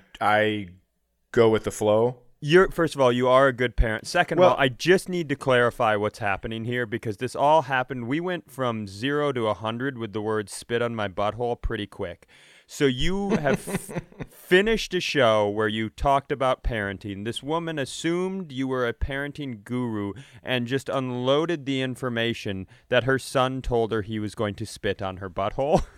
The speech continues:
Speaker 2: <laughs>
Speaker 1: Correct.
Speaker 2: Okay, I'm c-,
Speaker 1: So,
Speaker 2: I,
Speaker 1: so
Speaker 2: I know I'm dumb sometimes, and I need a recap in the moment.
Speaker 1: Well, uh, and, and I'll, I'll take, I'll take back, like, uh, I'm a parent who's constantly trying to figure things out.
Speaker 2: Yes.
Speaker 1: So I'll, I'll go with that. Uh, my,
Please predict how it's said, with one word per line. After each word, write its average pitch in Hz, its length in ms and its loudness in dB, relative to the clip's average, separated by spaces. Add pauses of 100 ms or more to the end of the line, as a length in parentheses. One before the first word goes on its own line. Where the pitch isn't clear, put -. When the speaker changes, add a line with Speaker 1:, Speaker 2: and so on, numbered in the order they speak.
Speaker 2:
<laughs> - 180 -20
Speaker 1:
Correct. - 580 -4 (200)
Speaker 2:
Okay, 131 360 0
I'm 123 160 -6
c-, - 140 -20
Speaker 1:
So, - 300 2
Speaker 2:
I, 139 140 4
Speaker 1:
so 135 100 8
Speaker 2:
I 143 80 10
know 165 140 4
I'm 165 220 4
dumb 131 280 4
sometimes, 143 640 -4
and 123 100 -4
I 110 60 -2
need 110 160 -4
a 107 60 -2
recap 98 540 -6 (280)
in 117 160 -8
the 104 80 -8
moment. 101 160 -4
Speaker 1:
Well, 180 220 6
uh, 160 160 2
and, 160 120 4
and 170 200 2
I'll, 160 240 4
I'll 147 60 0
take, - 280 -4 (180)
I'll 131 180 -4
take - 260 -4
back, 117 260 2
like, 104 240 -2
uh, 95 300 2
I'm 131 180 4
a 143 80 0
parent 123 400 2
who's 117 220 -6
constantly 113 560 -2
trying 98 280 -2
to 92 60 -4
figure 87 280 -6
things 78 260 -14
out. 67 140 -18 (280)
Speaker 2:
Yes. 131 240 2
Speaker 1:
So - 260 -2
I'll, 107 220 0
I'll 104 100 0
go 95 100 -6
with 82 100 -10
that. - 160 -18 (480)
Uh, 101 260 0
my, 110 220 -2